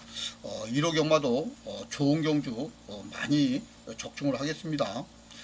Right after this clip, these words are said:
어, 일호 경마 승부 경주는, 어, 서울 오 경주, 칠 경주, 구 경주, 부산 사 경주, 육 경주를, 예, 승부 경주로 잡았습니다.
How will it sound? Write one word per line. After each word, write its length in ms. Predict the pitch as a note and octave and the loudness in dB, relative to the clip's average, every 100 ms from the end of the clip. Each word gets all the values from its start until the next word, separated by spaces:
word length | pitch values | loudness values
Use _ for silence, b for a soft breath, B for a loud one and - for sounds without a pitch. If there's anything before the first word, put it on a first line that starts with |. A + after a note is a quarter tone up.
| B B - | B B -4
어, 180 | A2+ | -2
일호 260 | A#2+ D3 E3+ | 0 2 2
경마 280 | E3+ E3 D3 | 4 4 4
승부 280 | - G3+ F3+ | 2 -2 0
경주는, 640 | F3 D#3+ D#3 A#2 B2+ - - | -2 0 0 0 0 -4 -8
어, 180 | G#2+ G#2 | -8 -4
서울 520 | - E3+ D#3 B2 D3+ - | 0 2 2 0 -4 -6
오 200 | B2 C3+ | -2 0
경주, 360 | C#3+ D#3 C#3+ B2 | 2 2 0 -2
칠 240 | - G#2 | -4 -4
경주, 520 | F3 E3 D3 A#2 C3+ A#3 - | -4 -4 -2 -2 -4 -6 -12
구 140 | - C3+ | -8 0
경주, 560 | D3+ D3 A#2+ A#2 E3 - B B B | 4 4 2 -4 -6 -10 B B B
부산 520 | - C#3 D3+ B2 - - B B | -4 6 8 8 4 -2 B B
사 300 | - C#3+ C#3+ | -2 6 8
경주, 300 | D#3+ E3+ D#3+ D3 | 8 2 0 2
육 140 | A#2+ - | 2 2
경주를, 520 | D#3+ C#3+ D3 A#2 C3 - - | 2 2 2 -2 -4 -8 -12
예, 120 | G#2+ | -10
승부 360 | - F#3+ E3 D#3 | -8 -6 -6 -2
경주로 280 | D3 C#3 C3+ | 0 0 -2
잡았습니다. 800 | - A2+ A#2 C#3 C#3+ G2 A#2+ | -6 -6 -2 2 2 0 -4